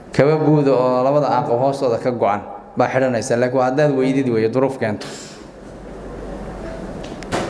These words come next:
Iyo labadaada go' cadcad. Ee, kiishad waa lagu ogol yahay inaad ku xidhatid oo alaabtaada iyo waxaaga iyo aad ku haysanaysid.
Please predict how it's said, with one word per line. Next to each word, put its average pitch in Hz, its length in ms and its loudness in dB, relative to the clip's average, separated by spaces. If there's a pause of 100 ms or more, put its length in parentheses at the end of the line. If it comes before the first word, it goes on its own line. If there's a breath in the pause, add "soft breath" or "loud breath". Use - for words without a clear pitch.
(180)
Iyo 139 180 6
labadaada 139 520 2 (120)
go' 123 160 2
cadcad. 113 400 2 (2000)
Ee, 123 280 4
kiishad 147 400 4
waa 147 140 4
lagu 143 180 4
ogol 139 300 4
yahay 123 160 2
inaad 117 120 -2
ku 120 60 -6
xidhatid 120 440 -2 (120)
oo 117 120 4
alaabtaada 120 580 2
iyo 110 140 2
waxaaga 120 360 0
iyo 110 220 0
aad 110 100 -2
ku 135 80 2
haysanaysid. 120 640 0